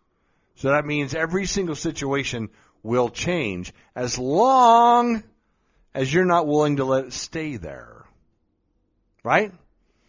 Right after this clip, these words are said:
And I know you're not. 'Cause if you're listening to Attitude Shield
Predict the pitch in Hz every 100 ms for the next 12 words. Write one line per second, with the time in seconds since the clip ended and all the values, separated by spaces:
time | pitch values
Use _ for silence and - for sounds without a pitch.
0 | _ 139 151 175 214 196 139 147 98 -
1 | _ _ _ _ _ 165 156 156 160 202
2 | 220 185 156 147 175 180 123 131 107 117
3 | 104